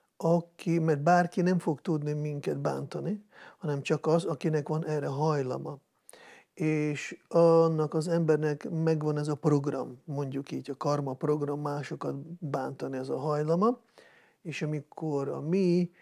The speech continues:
közelébe kerül, mondhatjuk aurába, ez most már részletkérdés, akkor a mi karmánk aktiválja benne ezt a programot, és ő elkezd minket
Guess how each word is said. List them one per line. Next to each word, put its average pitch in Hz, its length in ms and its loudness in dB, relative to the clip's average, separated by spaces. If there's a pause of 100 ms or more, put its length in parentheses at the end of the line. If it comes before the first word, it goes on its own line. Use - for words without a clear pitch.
(260)
közelébe 151 600 2
kerül, 185 640 4 (480)
mondhatjuk 151 840 -10
aurába, 156 800 4
ez 147 120 -6
most 143 260 -12
már 143 320 -8 (140)
részletkérdés, 160 1040 0 (720)
akkor 160 540 0
a 151 100 4
mi 196 540 4
karmánk 151 680 0
aktiválja 151 640 2
benne 147 400 2
ezt 139 180 -4
a 147 80 0
programot, 151 800 2
és - 260 -6
ő 160 180 2
elkezd 151 480 -2
minket 147 760 -4